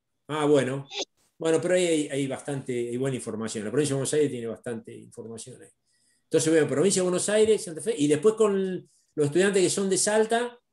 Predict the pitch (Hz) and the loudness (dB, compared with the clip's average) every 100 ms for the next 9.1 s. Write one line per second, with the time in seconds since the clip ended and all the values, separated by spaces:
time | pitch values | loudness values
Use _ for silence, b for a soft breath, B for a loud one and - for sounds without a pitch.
0 | _ _ _ _ _ _ _ 135 139 139 | _ _ _ _ _ _ _ -4 -2 2
1 | 139 143 143 135 127 170 175 185 175 160 | 2 0 -2 -4 -2 0 0 -2 -2 0
2 | 170 180 175 160 165 170 170 147 175 202 | 0 2 0 0 -2 -2 -4 -4 0 0
3 | 208 175 170 160 143 131 131 - 143 135 | 0 -2 0 0 0 -4 -8 -10 -6 -4
4 | 123 123 120 139 208 247 170 147 180 190 | -2 -2 0 2 4 4 4 2 -2 -2
5 | 175 170 196 185 156 156 240 277 - 143 | -2 -2 -2 0 0 2 0 -2 0 2
6 | 139 127 147 156 156 127 113 123 127 127 | 2 0 -2 -4 -4 -6 -8 -8 -6 -4
7 | 127 151 185 156 117 107 113 135 127 110 | -2 0 2 2 0 -2 -4 -4 -4 -4
8 | 139 196 208 131 127 117 113 160 123 92 | 0 2 2 0 -4 -4 -4 -2 -2 -4